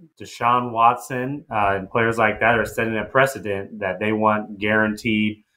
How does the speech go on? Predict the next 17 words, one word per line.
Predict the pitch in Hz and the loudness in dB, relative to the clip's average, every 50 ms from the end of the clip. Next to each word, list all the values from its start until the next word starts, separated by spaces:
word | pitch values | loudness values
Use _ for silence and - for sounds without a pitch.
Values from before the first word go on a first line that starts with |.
| _ _ - | _ _ -6
uh, | 120 117 | -4 -2
money, | 113 120 120 117 107 | 0 0 -2 -2 -2
especially | 101 - - - 139 180 180 - - 147 | -6 -6 0 2 2 2 2 0 -2 -2
at | 123 110 | -2 -2
the | - - | -4 -4
quarterback | - 135 139 131 123 110 107 92 90 - - | -2 0 2 2 2 0 -2 -2 -4 -6 -8
position. | 104 90 98 98 95 - - 95 87 90 | -8 -6 -4 -4 -6 -6 -10 -14 -14 -10
If | 113 107 101 - - | -8 -8 -8 -8 -4
you're | - 117 123 139 147 151 156 160 165 165 - | 2 6 6 6 6 6 4 2 0 -2 -4
considered | - 113 107 - - - 139 139 135 135 139 135 | -6 -6 -6 -4 -2 0 2 4 6 4 4 2
an | 135 120 104 | -2 -4 -6
elite | 98 92 92 90 92 101 117 127 135 135 - | -6 -4 -4 -4 -4 -2 -2 -2 -4 -6 -10
quarterback, | - - 127 127 123 131 120 123 127 127 127 127 127 - - _ _ _ _ _ - | -6 -2 0 2 2 2 2 4 4 6 6 4 2 -4 -10 _ _ _ _ _ -18
Deshaun | - - - 123 123 123 123 120 | -12 -4 0 2 4 4 4 6
Watson, | 120 123 127 127 - 139 127 120 | 6 6 6 4 2 -4 -6 -6
before | 107 101 - - 127 123 123 123 | -6 -8 -8 -2 0 0 2 2
he, | 123 120 120 123 123 | 2 0 -2 -2 -4